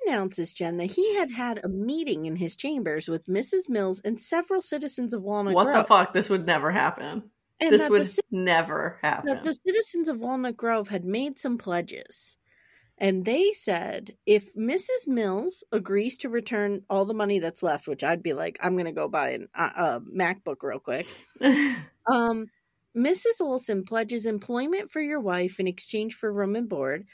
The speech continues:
Speaker 1: Baker offers free health care." Jen, do we ever see Missus Mills working in the store?
Speaker 2: No, not ever.
Speaker 1: Nope.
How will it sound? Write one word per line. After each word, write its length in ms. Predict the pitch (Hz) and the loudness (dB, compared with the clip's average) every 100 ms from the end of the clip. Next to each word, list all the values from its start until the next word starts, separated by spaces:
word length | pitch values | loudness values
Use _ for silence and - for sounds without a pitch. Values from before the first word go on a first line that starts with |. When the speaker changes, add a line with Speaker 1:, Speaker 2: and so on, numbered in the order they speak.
| _ _ _ _ - | _ _ _ _ 6
Speaker 1:
Baker 520 | 202 359 370 233 175 | 8 8 6 4 6
offers 400 | 180 190 185 175 | 6 4 0 -2
free 260 | - 196 175 | 0 0 2
health 320 | 190 254 - | 0 -2 -6
care." 380 | - 117 139 - - | -6 -4 -4 -8 -2
Jen, 220 | 349 320 | 2 4
do 100 | 339 | 2
we 140 | 311 | 2
ever 200 | 302 339 359 | 2 2 0
see 200 | 381 370 | 2 2
Missus 340 | 370 349 320 | 2 0 -2
Mills 280 | 320 349 339 | 0 0 2
working 300 | 349 349 349 | 0 0 0
in 120 | 330 | 0
the 60 | 330 | -2
store? 320 | - 359 392 - _ _ _ _ _ - | 0 0 0 -6 _ _ _ _ _ -6
Speaker 2:
No, 460 | 175 156 143 175 220 | 0 0 -2 -6 -6
not 280 | 190 170 156 | -4 -2 -2
ever. 260 | 151 160 | -2 0
Speaker 1:
Nope. 200 | 214 269 | 0 0